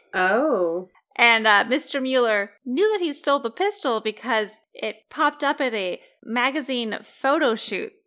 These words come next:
Speaker 2: that Jack did.
Speaker 1: The audacity to have your stolen goods photographed with you for publication.
Speaker 2: And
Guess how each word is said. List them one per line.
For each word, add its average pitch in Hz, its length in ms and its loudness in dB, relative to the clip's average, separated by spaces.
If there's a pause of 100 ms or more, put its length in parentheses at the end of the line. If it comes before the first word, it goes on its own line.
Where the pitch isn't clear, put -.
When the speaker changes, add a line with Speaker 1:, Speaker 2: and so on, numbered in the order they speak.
(100)
Speaker 2:
that 196 300 -2
Jack - 380 -6
did. - 440 -10
Speaker 1:
The 277 140 4
audacity 240 800 4
to 214 80 0
have 214 180 0
your 208 100 2
stolen 220 600 0
goods 202 440 0 (140)
photographed 190 720 0
with 190 160 -12
you 165 380 -6 (180)
for 175 400 0
publication. 180 800 -2 (220)
Speaker 2:
And 294 500 0